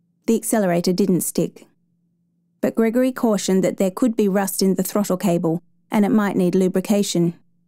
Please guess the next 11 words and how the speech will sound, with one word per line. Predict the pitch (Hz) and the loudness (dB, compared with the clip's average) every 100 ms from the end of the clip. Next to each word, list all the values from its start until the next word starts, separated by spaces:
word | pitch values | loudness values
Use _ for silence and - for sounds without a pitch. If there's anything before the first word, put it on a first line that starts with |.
| _ _ _ _ _ _ | _ _ _ _ _ _
He | - | -2
gave | 233 247 262 | 0 0 0
her | 294 | 0
directions | 302 247 - - 196 - | 2 0 -2 -2 -2 0
to | 220 | 0
a | 208 | 0
petrol | 233 - 269 | -2 0 -2
station | - 196 175 190 | 0 -2 0 2
in | 185 | 2
North | 190 190 | 2 -2
Carolina | - 208 214 190 165 160 170 | 0 2 2 2 2 0 -2